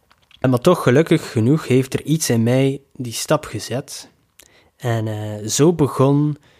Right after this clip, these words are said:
een twaalfjarige reis van ups en downs en misschien wel meer dan honderdvijftig kilo verliezen en weer bijkomen.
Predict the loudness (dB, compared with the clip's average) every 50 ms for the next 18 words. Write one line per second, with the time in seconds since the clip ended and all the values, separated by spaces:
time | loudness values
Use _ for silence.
0 | _ _ _ _ _ _ -12 -10 -10 -10 -6 -2 2 2 4 4 4 2 2 0
1 | 2 2 0 0 -2 -2 -4 -4 -2 -2 -2 -2 -2 -2 -2 -4 -4 -4 -2 -4
2 | -4 -4 -4 -6 -4 -4 -4 -2 -2 -2 -2 -2 -2 -4 -4 -4 -4 -4 -4 -4
3 | -2 0 2 2 2 4 2 2 2 2 2 2 2 2 0 0 0 0 0 0
4 | 0 -2 -4 -6 -6 -4 -2 0 -2 -2 -4 -8 -8 -2 0 0 2 2 0 0
5 | 0 0 0 0 0 0 0 -2 -2 -2 0 0 2 2 2 2 0 0 0 0
6 | 0 -2 -4 -6 -8 -12 -12 -12 -14 -16 -18